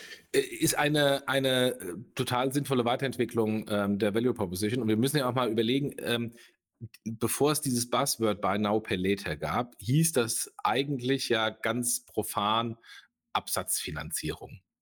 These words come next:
Ähm, und es gab Absatzfinanzierungsbanken oder Konsumentenfinanzierungsbanken, die das genau mit dem klassischen stationären Handel gemacht haben. Ähm, und, ähm, und insofern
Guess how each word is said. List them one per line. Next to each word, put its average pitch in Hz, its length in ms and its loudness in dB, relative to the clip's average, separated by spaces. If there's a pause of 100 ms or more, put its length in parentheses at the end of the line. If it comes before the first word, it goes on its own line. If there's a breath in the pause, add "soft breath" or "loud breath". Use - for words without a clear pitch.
(200)
Ähm, 82 340 -2
und 87 60 -4
es 85 120 -6
gab - 240 -6
Absatzfinanzierungsbanken 95 1400 -2
oder 90 140 -4
Konsumentenfinanzierungsbanken, 101 1400 -2 (460 loud breath)
die 120 200 4
das 120 380 0
genau 110 400 2
mit 123 160 2
dem 107 240 0
klassischen 110 460 -2
stationären 101 420 0
Handel 95 220 0
gemacht 90 340 -6
haben. 82 180 -16 (640 loud breath)
Ähm, 107 400 0
und, 110 340 2
ähm, 113 320 2
und 117 180 0
insofern 127 360 0